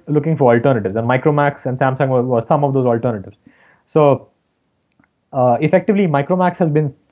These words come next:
setting up the distribution channel for, for,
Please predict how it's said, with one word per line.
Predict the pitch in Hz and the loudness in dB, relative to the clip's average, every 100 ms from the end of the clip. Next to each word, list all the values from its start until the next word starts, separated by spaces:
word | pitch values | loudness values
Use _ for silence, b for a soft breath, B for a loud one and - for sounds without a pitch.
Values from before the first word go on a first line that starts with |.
| - | -6
setting | - 147 185 | -2 0 -2
up | 160 | -2
the | 139 | -4
distribution | 127 135 165 170 170 175 | -4 -4 -4 -2 -2 -4
channel | 151 127 135 135 | -4 -2 -2 -4
for, | - 127 117 - _ _ | 0 0 0 -8 _ _
for, | 135 120 110 | 0 0 -2